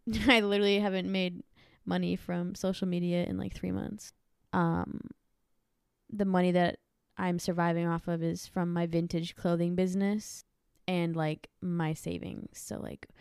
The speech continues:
we're not in the green, okay? <laughs> But I have to accept and trust the universe that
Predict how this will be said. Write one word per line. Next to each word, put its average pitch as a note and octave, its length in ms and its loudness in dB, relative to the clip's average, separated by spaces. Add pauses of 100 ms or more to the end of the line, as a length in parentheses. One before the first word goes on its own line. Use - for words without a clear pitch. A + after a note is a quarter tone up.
(400)
we're A3+ 100 -2
not E4 200 6
in B3 80 6
the A3+ 80 8
green, F3+ 800 2 (1000)
okay? A3+ 420 2
<laughs> - 60 -14 (580)
But C#4 220 4 (500)
I A3 120 2
have G#3+ 280 2
to G#3+ 140 2
accept - 800 -2 (280)
and G3 180 -4
trust - 360 -4
the G3 60 -4
universe G3 540 -4
that F3+ 340 -2